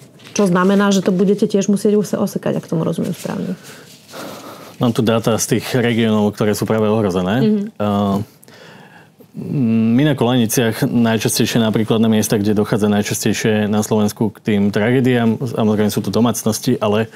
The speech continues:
Speaker 2: ale keď sa pozrieme na nejaké konkrétne miesta, ktoré vieme lokalizovať, tak s-, áno, mm, veľa samovražd je, je práve na Kolaniciach a my poznáme tie najčastejšie miesta, kde tým, e, kde k tým tragédiám dochádza a veľmi často ľudia práve, e, prichádzajú na tie miesta, e, kde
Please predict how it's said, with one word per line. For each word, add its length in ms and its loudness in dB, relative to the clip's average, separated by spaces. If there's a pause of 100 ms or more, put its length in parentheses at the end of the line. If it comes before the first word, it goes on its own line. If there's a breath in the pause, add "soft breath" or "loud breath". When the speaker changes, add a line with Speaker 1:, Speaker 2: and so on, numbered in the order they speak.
(260 loud breath)
Speaker 2:
ale 160 0
keď 160 0
sa 40 0
pozrieme 280 2
na 80 2
nejaké 320 0
konkrétne 480 0
miesta, 400 2
ktoré 320 0
vieme 240 2
lokalizovať, 560 2
tak 160 -2
s-, 240 -8
áno, 320 -2
mm, 400 0
veľa 240 2
samovražd 480 0
je, 120 2 (360 loud breath)
je 160 -2
práve 240 0
na 80 -2
Kolaniciach 720 0
a 240 -2 (240 loud breath)
my 80 0
poznáme 400 2
tie 160 2
najčastejšie 560 0
miesta, 240 0
kde 160 0
tým, 220 0 (100)
e, 80 -2 (480)
kde 240 0
k 40 -20 (360)
tým 160 0
tragédiám 480 2
dochádza 560 0 (400 loud breath)
a 80 -2
veľmi 240 2
často 320 0
ľudia 320 2
práve, 480 0
e, 320 0
prichádzajú 640 0
na 160 0
tie 80 0
miesta, 560 0
e, 160 -2
kde 240 0